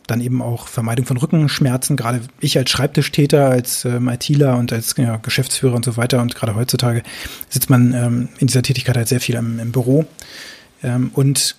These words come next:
da braucht's natürlich einen entsprechenden Ausgleich und meine Muskulatur, die muss natürlich auch entsprechend ges-, gestärkt werden.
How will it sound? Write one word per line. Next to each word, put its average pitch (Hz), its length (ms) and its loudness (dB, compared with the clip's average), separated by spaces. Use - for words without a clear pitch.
da 127 160 2
braucht's 139 200 2
natürlich 135 220 2
einen 127 120 2
entsprechenden 123 340 -2
Ausgleich 160 540 4
und 127 220 -2
meine 123 140 2
Muskulatur, 127 460 -2
die 131 60 -2
muss 127 160 -4
natürlich 120 240 -8
auch 139 100 -4
entsprechend 135 360 -4
ges-, - 160 -6
gestärkt 123 400 -2
werden. 139 260 4